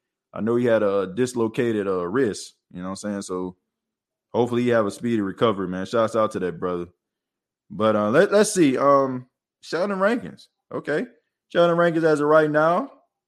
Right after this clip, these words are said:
has, uh, eighteen tackles, one sack, okay, for this, this season. So he's playing right now, uh, playing pretty good, okay, a-, a-, as a, uh, interior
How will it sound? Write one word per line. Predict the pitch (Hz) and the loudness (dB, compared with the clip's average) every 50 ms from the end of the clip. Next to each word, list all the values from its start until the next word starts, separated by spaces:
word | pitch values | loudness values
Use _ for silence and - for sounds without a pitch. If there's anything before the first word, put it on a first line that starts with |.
| _ _ _ - | _ _ _ -2
has, | 120 127 131 123 120 | 0 0 2 2 0
uh, | 127 120 120 117 113 - - - _ - | 0 0 0 0 -2 -2 -6 -10 _ -2
eighteen | 147 147 151 156 151 - 156 151 151 156 160 151 | 0 0 0 0 -2 -2 0 0 0 -2 -2 0
tackles, | - 160 151 151 151 - 190 208 185 - _ _ _ _ _ - | 2 4 4 4 2 0 -4 -14 -14 -18 _ _ _ _ _ -12
one | - 98 120 139 156 165 | -6 -4 -2 -2 -2 -2
sack, | - - 160 151 151 165 202 - - - _ _ _ _ _ _ _ _ _ _ _ _ _ - - | -2 0 2 4 4 4 2 -2 -8 -18 _ _ _ _ _ _ _ _ _ _ _ _ _ -14 -12
okay, | 107 - 131 139 151 | -8 -6 -4 -4 -4
for | 151 131 131 | -4 -4 -4
this, | 143 147 143 - - | -4 -4 -4 -6 -12
this | - 95 123 131 127 - | -10 -8 -8 -8 -8 -6
season. | 135 135 147 165 175 220 220 - - - | -4 -2 -2 -2 -4 -6 -10 -12 -12 -8
So | - 139 135 131 131 131 131 _ _ _ _ _ _ _ _ _ _ _ _ _ _ _ _ - | -4 -2 -2 -2 -2 -6 -10 _ _ _ _ _ _ _ _ _ _ _ _ _ _ _ _ -12
he's | 110 127 165 | -10 -10 -8
playing | 165 185 165 160 156 156 | -4 -2 -2 0 0 2
right | 151 151 151 147 147 | 4 4 4 4 4
now, | 143 143 151 165 214 247 - _ _ _ _ _ _ _ _ _ _ _ _ _ _ _ _ _ _ _ _ _ _ _ - | 2 0 0 -2 -4 -6 -12 _ _ _ _ _ _ _ _ _ _ _ _ _ _ _ _ _ _ _ _ _ _ _ -10
uh, | - 98 101 101 98 101 92 73 - - - - _ | -6 -4 -2 -2 -2 -2 -4 -4 -8 -12 -20 -20 _
playing | - 175 160 165 170 | -8 -6 -4 -4 -2
pretty | 170 185 185 190 190 | 0 0 0 0 0
good, | 170 190 220 349 247 - - - | -2 -2 -2 -2 -4 -6 -8 -8
okay, | - 123 127 - 156 170 190 - | -8 -6 -4 -2 -2 -2 -2 -2
a-, | 147 147 147 - - 139 151 147 | -2 -2 -2 -2 -2 -2 -2 -4
a-, | - - | -2 0
as | - 147 147 139 139 | 2 2 2 4 2
a, | 139 139 143 139 139 | 2 2 2 2 2
uh, | 139 139 120 | 2 2 0
interior | - 139 143 139 - 165 151 147 143 139 135 135 135 | 0 -4 -4 -2 -2 0 0 0 2 2 0 0 -2